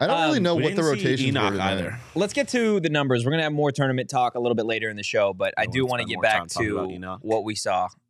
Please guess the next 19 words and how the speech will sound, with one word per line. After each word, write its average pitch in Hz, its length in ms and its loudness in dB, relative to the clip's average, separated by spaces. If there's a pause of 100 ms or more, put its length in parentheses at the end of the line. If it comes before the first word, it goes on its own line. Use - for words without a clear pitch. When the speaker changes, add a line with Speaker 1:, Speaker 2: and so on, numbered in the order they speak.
(100)
Speaker 2:
tonight. 90 420 0
Obviously, 107 480 2
the 95 80 2
final 101 300 2
score, 95 240 0
sixty-eight 104 500 0
to - 80 -8
sixty-five 101 600 0
in 95 80 -16
favor 101 280 0
of 95 80 -2
the 92 80 -12
Trojans. 98 460 0 (580)
The 160 100 2
field 277 240 0
goal 262 140 0
percentage, 254 520 0
not 247 240 0
great 190 260 0